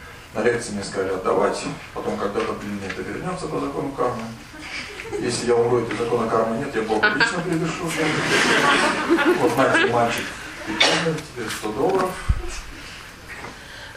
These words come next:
Ой, потом откроешь, блин, немного ли дал, ну ладно. То есть это от эго всё.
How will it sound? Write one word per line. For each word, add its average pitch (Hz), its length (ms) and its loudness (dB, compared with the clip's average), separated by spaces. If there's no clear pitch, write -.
Ой, - 880 0
потом 110 280 -4
откроешь, 135 460 -2
блин, 117 180 -4
немного 101 360 -4
ли 104 100 -4
дал, 180 340 -2
ну - 60 -8
ладно. - 1300 2
То 156 60 -2
есть 156 120 2
это 190 280 6
от 190 40 6
эго 185 240 8
всё. 117 180 0